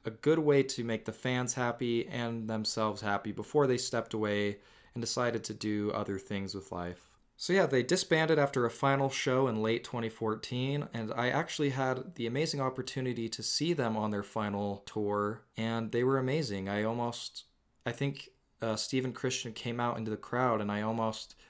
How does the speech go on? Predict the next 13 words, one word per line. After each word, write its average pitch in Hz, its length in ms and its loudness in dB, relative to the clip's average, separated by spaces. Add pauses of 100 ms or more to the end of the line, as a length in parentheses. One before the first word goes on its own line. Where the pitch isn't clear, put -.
(180)
was - 100 -6
close 180 440 4
enough 135 340 0 (500)
to 120 200 -2
support 135 480 2
his 110 160 -4
butt. 113 560 2 (280)
He - 140 -10
almost 123 260 -4
fell 117 200 4
over 101 440 0 (540)
or - 60 -6
something, 113 600 0